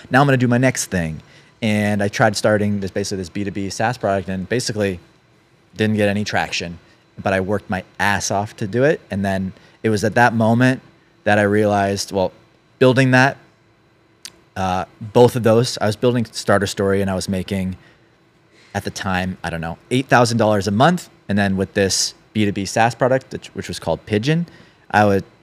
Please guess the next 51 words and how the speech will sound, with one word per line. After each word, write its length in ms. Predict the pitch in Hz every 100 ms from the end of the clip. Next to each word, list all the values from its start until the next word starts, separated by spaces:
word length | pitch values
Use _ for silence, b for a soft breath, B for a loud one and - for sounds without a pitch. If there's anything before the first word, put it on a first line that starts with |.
| _ 92
making 460 | 104 98 98 95 - _
fifteen 280 | - 104 101
hundred 160 | 98 95
dollars 220 | 101 90
a 40 |
month, 280 | 101 120 131
but 100 | 113
I 40 | 104
was 100 | -
putting 320 | 123 110 104 -
eighty 200 | 139 139
percent 240 | 117 113 113
of 40 |
my 120 | 104
time 380 | 92 104 92 92 101
into 160 | 95
that, 320 | 87 107 127 - b b -
twenty 160 | 135
percent 220 | 113 117 104
of 40 |
my 100 | 95
time 200 | 101 95
into 120 | 90
Starter 280 | - 98 82
Story. 400 | - 92 82 80 b b b _ -
And 120 | 104
it, 80 | 104 -
it 40 |
was 120 | 113 113
at 120 | 107
that 200 | 120 117
moment 340 | 107 107 101
that 140 | 104 98
I 20 |
realized 640 | 92 95 95 92 90 -
that, 260 | 90 87 -
okay, 300 | - 80 90 - _ _ -
I'm 100 | 107
gonna 180 | 104 95 _ _ _ _ -
cancel 360 | 107 107 127
this 160 | 117 117
project. 640 | - 85 85 104 120 - -
I'm 60 | 95
gonna, 160 | 90 - _ _ _ _ -
I'm 80 | 85
just 140 | -
gonna 200 | 90 85
stop 320 | - 92 101
working 280 | 98 90 95
on 140 | 92 107
it, 160 | 117